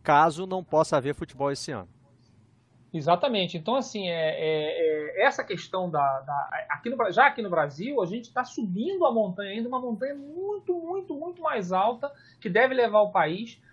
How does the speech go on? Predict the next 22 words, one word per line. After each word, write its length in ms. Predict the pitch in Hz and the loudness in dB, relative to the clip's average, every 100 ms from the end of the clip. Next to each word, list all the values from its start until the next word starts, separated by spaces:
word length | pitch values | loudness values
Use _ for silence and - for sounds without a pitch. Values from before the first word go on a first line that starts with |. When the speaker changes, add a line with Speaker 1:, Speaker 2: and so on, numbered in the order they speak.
| - | -2
Speaker 2:
a 100 | - 151 | 0 2
ser 180 | - | 0
o 60 | 196 | -2
segundo 580 | - 185 175 233 302 285 | -2 -8 -4 -2 -2 0
maior 340 | 262 202 190 | 4 4 4
do 80 | 190 | 0
mundo 240 | 175 165 | -4 -4
em 100 | 160 | -6
número 280 | 165 180 160 | -4 -2 -2
de 80 | 151 | -4
casos 440 | - 180 254 254 | 4 4 4 0
e 40 | 262 | -12
em 140 | 269 | -8
número 260 | 233 240 226 | -2 -2 0
de 100 | 214 | 0
óbitos, 640 | 165 156 135 - 123 - _ _ _ - | 2 2 -2 -14 -18 -18 _ _ _ -12
é, 200 | 139 135 | -12 -6
só 160 | 165 | -6
perdendo 360 | 160 156 165 190 | -4 -4 -6 -6
dos 200 | 190 196 | -8 -12
Estados 360 | - 202 175 | 4 4 4
Unidos. 540 | 202 175 151 139 127 | -2 -6 -6 -8 -14